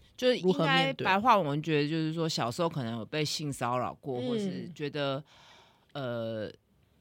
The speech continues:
Speaker 1: 内化性很肮脏这件事情。
Speaker 2: 对。
Speaker 1: 但是当你进入亲密关系中，你对你的另一半会有主动的欲望，
Speaker 2: 是。
Speaker 1: 可能今晚就是特别想要，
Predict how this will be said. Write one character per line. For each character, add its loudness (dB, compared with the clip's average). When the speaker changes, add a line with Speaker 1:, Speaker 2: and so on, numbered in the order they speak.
Speaker 1:
内 6
化 8
性 4
很 4
肮 2
脏 4
这 4
件 4
事 0
情。 0
Speaker 2:
对。 4
Speaker 1:
但 0
是 -6
当 4
你 -2
进 0
入 2
亲 2
密 2
关 4
系 4
中， 2
你 0
对 2
你 0
的 0
另 2
一 2
半 2
会 4
有 2
主 -10
动 0
的 -2
欲 0
望， 2
Speaker 2:
是。 0
Speaker 1:
可 4
能 2
今 -2
晚 2
就 -2
是 2
特 2
别 2
想 -4
要， -2